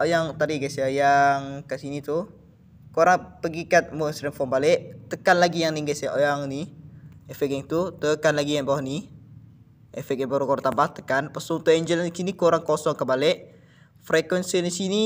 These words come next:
eh, korang jangan kacau. Okey, untuk magnitude ke bawah ni, korang tambah dulu, apa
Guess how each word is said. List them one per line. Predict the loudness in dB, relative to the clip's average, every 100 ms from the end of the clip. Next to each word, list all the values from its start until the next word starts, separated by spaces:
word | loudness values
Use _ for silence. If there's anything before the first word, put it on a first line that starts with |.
| 0
eh, | 4 6 8 6 6
korang | 4 2
jangan | 0 -2
kacau. | -2 2 4 4 0 -16 _
Okey, | -12 2 4
untuk | 4 2 0
magnitude | 0 0 0
ke | 4
bawah | 6 6
ni, | 2 2
korang | 6 8 6 2 -6
tambah | 2 4 4 4
dulu, | 4 2 2
apa | 2